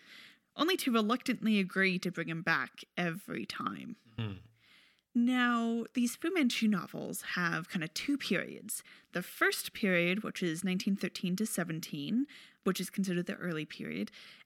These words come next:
Speaker 1: and then the later period, which starts up in nineteen thirty-one, when he started writing Fu Manchu novels again. We'll talk about why. Uh, spoiler alert, it's because of a movie tie-in.
Speaker 2: Hmm.
Speaker 1: But in this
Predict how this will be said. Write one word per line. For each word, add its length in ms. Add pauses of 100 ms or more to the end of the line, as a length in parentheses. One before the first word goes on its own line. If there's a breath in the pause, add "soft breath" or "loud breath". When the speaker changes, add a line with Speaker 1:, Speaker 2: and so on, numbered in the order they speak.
Speaker 1:
and 180
then 300 (220 soft breath)
the 220 (140)
later 400
period, 600
which 180
starts 400
up 120
in 120
nineteen 340
thirty-one, 800
when 140
he 100
started 420
writing 260
Fu 160
Manchu 360
novels 420
again. 300 (400 soft breath)
We'll 100
talk 320
about 540 (320)
why. 540 (420)
Uh, 380
spoiler 480
alert, 340
it's 140
because 360
of 140
a 80
movie 340
tie-in. 540 (240 soft breath)
Speaker 2:
Hmm. 80 (560 soft breath)
Speaker 1:
But 300
in 200
this 300